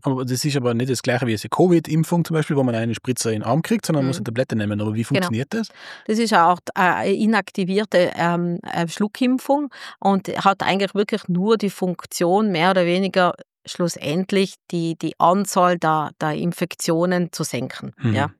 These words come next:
Speaker 2: genau.
Speaker 1: Also eine Art inaktivierte Version
Speaker 2: Genau.
Speaker 1: vom E. coli und dann
Speaker 2: Richtig.
Speaker 1: das Immunsystem kann sich dann sozusagen daran gewöhnen.
Speaker 2: Richtig.
Speaker 1: Okay, ja. Mhm.
Speaker 2: Ja.
Speaker 1: Ja, weil, weil ihr seid so, äh, ein bisschen so ein Nischenfach in Urologie, nicht?
Speaker 2: Ja.
Speaker 1: Ja, aber
Speaker 2: Findest du?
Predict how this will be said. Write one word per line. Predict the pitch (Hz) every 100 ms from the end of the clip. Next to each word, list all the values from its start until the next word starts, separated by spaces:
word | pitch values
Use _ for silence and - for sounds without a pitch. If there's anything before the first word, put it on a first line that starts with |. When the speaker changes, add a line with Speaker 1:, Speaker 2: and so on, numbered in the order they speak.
| _
Speaker 2:
genau. | - 139 139 -
Speaker 1:
Also | 127
eine | 127
Art | 123 -
inaktivierte | 151 127 - 113 127 127 120
Version | 110 127 117 123
Speaker 2:
Genau. | 220 160
Speaker 1:
vom | 123
E. | 110
coli | 139 151 147
und | 123
dann | 120
Speaker 2:
Richtig. | - 120
Speaker 1:
das |
Immunsystem | 135 139 127 123
kann | - 123
sich | 113
dann | - 113
sozusagen | 113 - 110
daran | 113 110
gewöhnen. | 117 170 170
Speaker 2:
Richtig. | - - - - -
Speaker 1:
Okay, | 170 - 107
ja. | 208 -
Mhm. | 117 120 156 _ -
Speaker 2:
Ja. | 165 - - -
Speaker 1:
Ja, | 151 120
weil, | 117 -
weil | 131 - _ _ - - - _
ihr | -
seid | - 127 -
so, | 143 147 170 156
äh, | 156 127 123
ein | 127 -
bisschen | 139 135
so | 117 127
ein | 120
Nischenfach | 180 220 113 110 104
in | 117
Urologie, | 107 104 117 113 107
nicht? | 110
Speaker 2:
Ja. | 185 202 269
Speaker 1:
Ja, | 120 139
aber | 165 120
Speaker 2:
Findest | 349 392 220 196
du? | 302